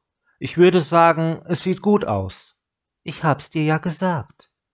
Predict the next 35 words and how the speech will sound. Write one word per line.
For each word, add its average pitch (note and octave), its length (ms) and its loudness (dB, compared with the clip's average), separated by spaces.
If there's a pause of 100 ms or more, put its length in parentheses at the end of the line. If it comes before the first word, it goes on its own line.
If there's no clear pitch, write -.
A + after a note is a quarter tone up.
(200)
Nissa B2 260 -6
lächelte A2+ 500 -4
zu - 220 -12
Aschaya C#3 500 -8
hinauf. G2 680 -12 (840)
„Gut“, E3 540 6
sagte A2 400 -4
Gideon. F#2+ 460 -10 (520)
„Erste F3+ 420 4
Gruppe, G3+ 640 4 (240)
bereitet E3+ 520 6
eure E3 320 6
Taue F3+ 320 6
für F3+ 160 4
den D#3+ 180 6
letzten E3+ 420 2
Schritt F#3 360 2
vor.“ G#2+ 480 2 (500)
Er C3 220 0
wandte A2+ 260 0
sich A2+ 300 -10
zu C3+ 120 -10
Nissa C#3 340 -4
um. - 340 -14 (560)
„Wir B2+ 180 4
brauchen C#3 400 6
nur D3+ 140 6
noch D3+ 160 4
einen D#3 280 6
einzigen.“ B2+ 720 2 (500)
„Und F#3+ 300 0
den C#3 260 4
sollst E3 360 -6
du G3 40 -8
kriegen.“ C#3+ 640 -6